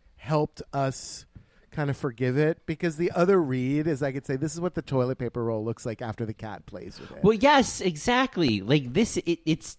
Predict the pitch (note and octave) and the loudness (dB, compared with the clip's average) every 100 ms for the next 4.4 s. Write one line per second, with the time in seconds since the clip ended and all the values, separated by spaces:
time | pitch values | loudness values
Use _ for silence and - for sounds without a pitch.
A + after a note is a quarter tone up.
0 | - D3+ E3+ B2 G2 - A#2 B2 - C#3+ | -8 -2 0 0 -2 -10 -14 -14 -2 -2
1 | - D3 - D#3+ C#3+ C3 - C#4+ - - | 0 -2 6 6 6 4 6 6 4 -4
2 | D3+ - D#3+ C#3 D#3+ F#3+ - E3 D3 C#3+ | -4 2 2 4 4 4 2 0 0 0
3 | E3+ F3 D3+ E3 E3 - - D#3+ E3+ D#3 | 0 2 2 2 -2 -2 0 2 2 2
4 | F#3+ G#3+ D3 | 4 6 4